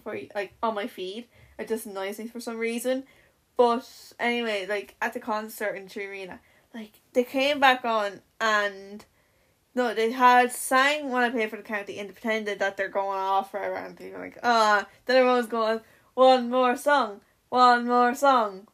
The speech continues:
one more song." Like, they're all going for another two, another two. And they came on and they sang Streets of San Francisco, and the buzz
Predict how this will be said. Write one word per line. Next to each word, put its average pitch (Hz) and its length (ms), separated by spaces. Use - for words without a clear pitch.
one 240 340
more 240 260
song." 240 500
Like, 208 180
they're 208 120
all 226 220
going 208 240
for 214 100
another 196 280
two, 202 160
another 196 200
two. - 320
And 214 440
they 220 80
came 240 260
on 214 240
and 196 140
they - 20
sang 208 340
Streets 240 300
of 233 80
San 214 240
Francisco, 208 720
and 254 520
the 214 380
buzz 262 500